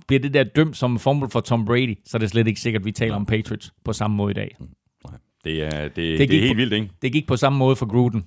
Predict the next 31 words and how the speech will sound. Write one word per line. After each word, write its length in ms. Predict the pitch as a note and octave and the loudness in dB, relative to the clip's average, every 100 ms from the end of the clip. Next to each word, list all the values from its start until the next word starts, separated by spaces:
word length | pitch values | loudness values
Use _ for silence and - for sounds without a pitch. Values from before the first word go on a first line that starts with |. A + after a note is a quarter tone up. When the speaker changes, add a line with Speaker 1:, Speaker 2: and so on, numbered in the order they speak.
| - | -6
Speaker 2:
Ja. 100 | D2+ D2+ - - | -6 -6 -8 -6
Speaker 1:
i 100 | B2 | 0
weekenden, 460 | C3 A#2+ A#2 - | 0 0 -2 -4
som 180 | G2+ B2 | -2 -2
det 100 | A2 | 0
gjorde 260 | A#2 A2+ A2 - - | 2 4 2 -2 -10
Speaker 2:
Ja. 60 | |
Speaker 1:
trettende 280 | - B2 A#2+ | 0 2 2
januar, 340 | A2 A2+ G#2+ A#2 | 2 2 2 2
nittende 260 | C#3 C3+ | 2 4
januar 280 | A#2 A#2 G#2+ | 4 4 2
to 200 | G2+ A#2 | 2 0
tusind 260 | A2 G#2 A2 | 0 -4 -4
og 60 | |
to. 200 | - - _ - - - - | -6 -8 _ -20 -20 -20 -14
Speaker 2:
Det 100 | - | -4
er 40 | A2+ | -2
fantastisk 480 | B2+ D3 D3 C#3 | 0 0 0 0
at 60 | C#3+ | -2
se, 120 | - | 0
øh, 540 | C#3+ C3 A2 G2+ F#2+ F2+ | 2 4 6 6 6 4
det 120 | B2 | 2
her, 220 | A2+ A#2 | 2 0
øh, 200 | G2+ F2 | 0 0
Patriots-angreb. 760 | E2 G#2+ A#2 G#2 G2 G2+ G#2+ - | 0 -2 -2 -2 -2 -2 -4 -2
Det 220 | A#2+ B2+ | -4 -2
er 60 | A#2 | -4
en 220 | A#2+ G#2 | 0 2
ny 180 | A#2 D#3 - | 4 2 2
offensiv 560 | A#2+ B2+ A2+ C#3 B2+ - _ _ | 2 2 -2 0 0 -2 _ _
gameplan 580 | - A#2 A#2 G2+ F#2+ F#2 | 0 2 2 -2 -4 -4